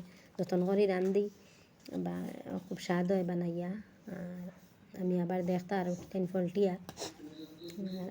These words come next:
আমার খুব বেশি ময়দা ওইদা আমি লাগাই না, যে কোনো জিনিস খুব কম লাগাই আর কি। আমি রুটি বানাইলে তোড়া চারটে সামান্য লাগাই, বেশি লাগানির বাদে আমার পছন্দ কম হয়, মানে,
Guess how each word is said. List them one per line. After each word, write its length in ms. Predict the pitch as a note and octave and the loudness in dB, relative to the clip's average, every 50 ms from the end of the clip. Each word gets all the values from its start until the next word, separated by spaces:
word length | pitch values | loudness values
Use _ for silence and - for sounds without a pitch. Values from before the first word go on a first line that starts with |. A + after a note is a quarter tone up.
| - | 0
আমার 200 | F#3 F#3+ F#3+ F#3 F3+ | 2 4 4 4 4
খুব 160 | - A#3+ A3+ G3 | 2 2 2 6
বেশি 280 | F#3 G3+ G3+ G3+ - G#3 | 6 4 4 6 6 6
ময়দা 280 | G3+ F#3+ F#3 F3+ F#3 F#3 | 6 6 6 6 6 4
ওইদা 200 | F3+ F3+ G3 G3+ | 4 4 4 4
আমি 140 | G3+ G3+ F#3+ F#3 | 4 6 6 6
লাগাই 300 | F#3 F3+ F3+ F#3 F3 F3 | 4 2 2 0 0 0
না, 120 | F3 F#3 F3+ | 2 0 0
যে 140 | F3 F#3 F3+ | 2 2 2
কোনো 200 | F3+ - F#3+ G3 G3 | 2 2 2 2 4
জিনিস 280 | F#3+ F#3 F3+ F3+ F3 F3 - | 4 2 2 2 2 0 -2
খুব 160 | - F#3+ E3+ - | -6 -10 -10 -4
কম 140 | - - G3 G3+ | 0 4 4 6
লাগাই 320 | G3 F#3 F3 E3+ F3 F3 F3 F3+ | 6 4 4 2 0 0 0 0
আর 100 | F3+ F#3 - | -2 -4 -8
কি। 140 | - - - F#3+ F3+ - - - - - - - - - - - - - G#3 | -10 -10 -8 -8 -8 -10 -12 -18 -16 -16 -16 -14 -14 -14 -14 -14 -10 -2 2
আমি 120 | F#3 F3+ | 2 4
রুটি 220 | E3+ F3+ F3 - G3 | 4 2 2 2 2
বানাইলে 420 | F#3+ G3+ F#3+ F#3 F3+ F#3 F#3 F#3 G3 G3+ | 4 4 4 4 4 2 2 2 2 0
তোড়া 320 | G3 - G3 F#3 F3+ F3+ F#3 G3 G3+ G#3 G#3 G3+ | 0 0 0 2 2 2 2 0 0 0 0 0
চারটে 300 | - G#3+ F3+ - - F#3+ | 2 2 2 2 0 -2
সামান্য 420 | F3+ - F#3 F3+ F3 E3+ F3 F3 F#3 | 0 2 2 2 2 2 2 2 2
লাগাই, 340 | G3 F#3+ F3 F3+ F3+ F3 F3+ F#3 - - | 2 2 0 0 -2 -2 -2 -4 -4 -4
বেশি 240 | - F#3+ E3+ - G3+ F#3+ | -2 -2 -2 2 2 2
লাগানির 360 | F#3+ F#3 F#3 F#3 F#3 G3 G3 | 2 2 2 2 2 2 2
বাদে 180 | G3 F3+ F3 | 2 2 2
আমার 220 | F3+ F3+ F3+ F3+ F3 - - - - - - | 0 0 0 0 -2 -6 -10 -14 -14 -10 -2
পছন্দ 340 | - G3+ G3 - G3+ G3 F#3+ F3+ | -2 -2 0 2 2 4 2 2
কম 260 | F3+ - G3 F#3+ F#3 F3+ | 0 0 -2 0 0 0
হয়, 180 | F3+ F3+ G#3 G#3+ - - - - - - - - - - - - - - G3 | 0 0 -2 -4 -6 -12 -16 -18 -18 -18 -18 -18 -18 -20 -20 -20 -16 -8 -6
মানে, 240 | F3+ E3+ F3 F3 | -4 -2 -2 -2